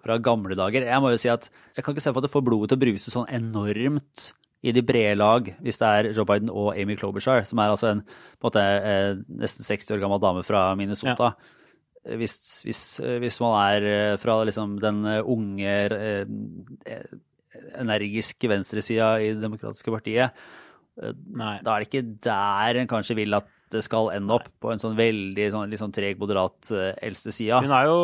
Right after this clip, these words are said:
Speaker 2: litt sånn, hun er jo, gjør jo bra debatter og sånn. Hun snakker jo godt for seg, holder gode taler, er litt mer sånn kraftigere, kanskje til og med en, en, en Joe Biden, men hun er jo minst like moderat som han. Så det, jeg tror det, jeg kan, det vil være det politisk kalde, kalkulerende valget. Hun har vunnet,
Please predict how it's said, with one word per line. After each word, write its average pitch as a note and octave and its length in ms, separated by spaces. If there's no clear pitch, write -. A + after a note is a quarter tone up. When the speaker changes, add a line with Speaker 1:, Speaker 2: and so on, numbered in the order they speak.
Speaker 2:
litt D#3 160
sånn, C3+ 180
hun C#3 120
er B2+ 100
jo, B2+ 140
gjør A#2 80
jo E3+ 100
bra C3 200
debatter A#2+ 540
og A#2 60
sånn. E3 200
Hun C#3 180
snakker C3+ 400
jo - 20
godt A#2 220
for A#2+ 100
seg, A#2 140
holder A#2 180
gode A#2+ 240
taler, A2 520
er A#2+ 140
litt A#2+ 120
mer A2+ 100
sånn A2 160
kraftigere, A2 840
kanskje A2+ 240
til G#2+ 140
og G#2+ 60
med A2 100
en, A2 180
en, G#2+ 180
en A#2 140
Joe A2+ 120
Biden, G#2+ 300
men B2+ 80
hun B2+ 80
er A#2 80
jo B2 80
minst C3 240
like B2 240
moderat G#2+ 580
som A#2+ 140
han. B2+ 220
Så - 100
det, C3+ 160
jeg C#3 240
tror C3+ 180
det, C3+ 120
jeg A#2+ 80
kan, C#3+ 160
det B2+ 120
vil C#3+ 120
være A2+ 240
det - 60
politisk A#2 880
kalde, G2+ 360
kalkulerende G#2 640
valget. A2 460
Hun A#2 160
har C3+ 80
vunnet, A#2+ 640